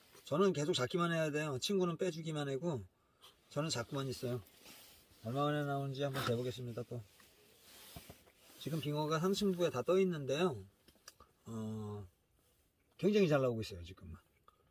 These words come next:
많이 잡히면 세네 마리. 평균 한 마리는 그냥 무조건 나오는 것 같고요. 이거 봐요.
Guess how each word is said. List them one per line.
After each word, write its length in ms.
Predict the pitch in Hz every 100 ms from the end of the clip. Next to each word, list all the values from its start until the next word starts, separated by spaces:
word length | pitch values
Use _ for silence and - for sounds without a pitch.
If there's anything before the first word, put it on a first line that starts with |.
| _ _ _ -
많이 220 | 117 160
잡히면 300 | 160 165 160
세네 220 | 175 170
마리. 340 | 151 120 104 80 _ _ _ _ _ _ _ _ _ _ -
평균 300 | 185 175 160
한 140 | 196
마리는 440 | 202 196 185 143
그냥 180 | 113 131
무조건 240 | 113 131 151
나오는 280 | 123 127
것 60 | 127 110
같고요. 280 | - 139 113 _ _ _ _ _ _ _ _ - - - - _ _ _ _ _ _ - - - _ _ _ - - - - - - - - - - - -
이거 80 | -
봐요. 140 | 160